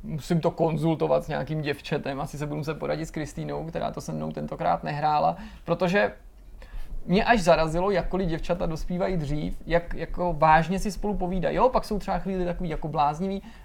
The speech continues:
Eh, jo, tomu jsem se trochu jako zdráhal uvěřit. Ale z druhé strany, jedna věc, kterou na tom ještě navrch musím jako ocenit, když jste se ptali, jestli to má smysl jako hrát a co to těm fanouškům dá,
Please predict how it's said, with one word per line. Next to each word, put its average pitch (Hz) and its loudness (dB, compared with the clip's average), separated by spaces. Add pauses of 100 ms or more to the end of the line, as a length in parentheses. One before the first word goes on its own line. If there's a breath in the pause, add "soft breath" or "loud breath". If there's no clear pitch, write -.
Eh, - -10 (1400)
jo, 202 2
tomu 233 2
jsem 202 2
se 190 -8
trochu 190 -2
jako 185 2
zdráhal 165 2
uvěřit. 147 -6
Ale 151 6
z 165 -2
druhé 185 2
strany, 160 -2 (960 loud breath)
jedna 180 6
věc, 165 0
kterou 175 0
na 170 0
tom 175 -2
ještě 180 -4
navrch 165 0
musím 175 0
jako 190 -2
ocenit, 170 0
když 156 -2
jste 165 -4
se 170 -4
ptali, 156 0
jestli 151 -4
to 160 2
má 156 2
smysl 165 -2
jako 139 -4
hrát 151 10
a - 0
co 151 -6
to 151 -2
těm 156 -4
fanouškům 160 -2
dá, 147 0